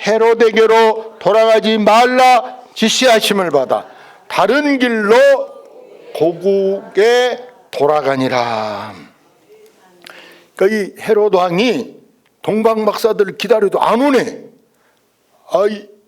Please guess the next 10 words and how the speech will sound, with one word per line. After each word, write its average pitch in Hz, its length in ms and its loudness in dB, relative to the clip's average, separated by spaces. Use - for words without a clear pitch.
이 202 140 -4
인간들 202 640 -2
어디로 220 360 0
가버렸지? 190 720 -2
왜 254 140 2
안 220 180 2
알려주지?" 247 800 -2
잠이 196 340 0
안 180 180 -4
와. 175 220 -6